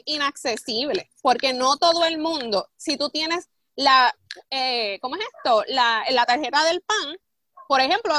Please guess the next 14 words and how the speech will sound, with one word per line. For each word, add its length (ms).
paga 500
o 140
le 320
da 380
a 40
las 140
personas, 440
le 80
aporta 460
a 180
la 140
compra 580
por 200
persona 520